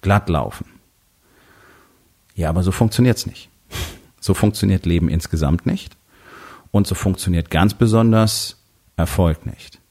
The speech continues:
Egal in welchem Lebensbereich. Egal, ob wir über Business reden oder ob wir über Body reden oder ob wir über Balance reden. Auch zu Hause wirst du niemals bekommen, was du willst,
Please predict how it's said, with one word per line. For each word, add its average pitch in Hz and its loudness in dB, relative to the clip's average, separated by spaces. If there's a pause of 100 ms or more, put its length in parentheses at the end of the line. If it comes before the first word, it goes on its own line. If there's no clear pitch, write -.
(360)
Egal 92 4
in 87 4
welchem 82 0
Lebensbereich. - -4 (180)
Egal, 80 0
ob 73 -4
wir 73 -4
über 67 -2
Business 90 0
reden 104 -2
oder 65 -2 (220)
ob - -4
wir 64 -2
über 62 -4
Body 85 2
reden 98 2
oder 65 -4
ob - -8
wir 60 -6
über 62 -6
Balance 92 0
reden. 101 -2
Auch 85 -6
zu - -8
Hause 107 0
wirst - 0
du 101 2
niemals 90 2
bekommen, 90 -4
was 80 -8
du 78 -8
willst, 90 -8